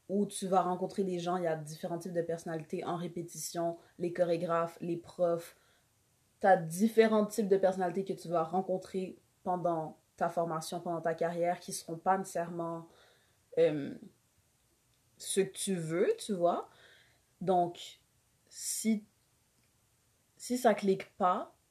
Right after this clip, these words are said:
il faut savoir pourquoi. Bon, c'est, je dirais pas qu'il faut savoir, mais parfois c'est bien de savoir pourquoi et de reconnaître sur du travail,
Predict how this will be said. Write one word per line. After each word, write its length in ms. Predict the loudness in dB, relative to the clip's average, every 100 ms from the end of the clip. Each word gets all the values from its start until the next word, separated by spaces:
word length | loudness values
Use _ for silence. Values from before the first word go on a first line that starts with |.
| _ _ _ _ _
il 120 | -2 -2
faut 320 | -2 0 0
savoir 800 | 2 4 4 4 4 4 2 -4
pourquoi. 680 | 0 0 -2 2 2 2 -2
Bon, 180 | 0 0
c'est, 180 | 0 -4 -4
je 100 | 0
dirais 220 | 0 2
pas 100 | 0
qu'il 400 | -2 -4 -4 -6
faut 300 | -10 -4 -4
savoir, 460 | 0 -2 2 2 2
mais 200 | 0 -4 -10 -8
parfois 260 | -4 2 2
c'est 120 | 2
bien 160 | 0 0
de 60 | 2
savoir 340 | 2 2 2
pourquoi 320 | -4 0 2
et 60 | 4
de 120 | 4
reconnaître 800 | 2 0 2 2 4 0 -2 -12 _ _ -12
sur 400 | -8 -2 -2 -2
du 180 | -8
travail, 800 | -10 -2 0 0 0 2 0 -2